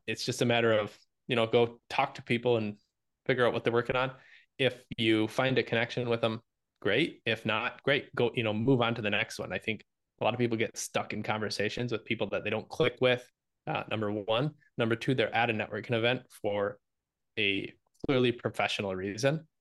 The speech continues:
If you meet someone that clearly has no professional, uh, benefit to you, move on, right? Say, "Hey, I'm gonna go, you know, shakes hands with a few other people.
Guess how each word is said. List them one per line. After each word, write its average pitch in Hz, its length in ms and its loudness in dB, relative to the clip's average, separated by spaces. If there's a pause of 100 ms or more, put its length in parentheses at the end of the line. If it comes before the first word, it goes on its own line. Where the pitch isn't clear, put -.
(180)
If 139 160 -6
you 123 80 0
meet 120 280 2
someone 113 580 0
that 101 300 -2
clearly 131 320 4
has 117 260 0
no 113 160 2
professional, 117 800 -2 (540)
uh, - 60 -6 (120)
benefit 147 400 2
to - 140 -4
you, 107 240 -2 (480)
move 143 280 2
on, 143 300 0 (240)
right? - 340 -2
Say, 113 200 -2
"Hey, 117 340 0
I'm - 80 0
gonna 156 100 4
go, 143 300 2
you 135 140 0
know, 117 260 -4
shakes - 380 -4
hands 123 240 2
with 120 100 2
a 117 80 -8
few 123 160 4
other 120 120 2
people. - 360 -2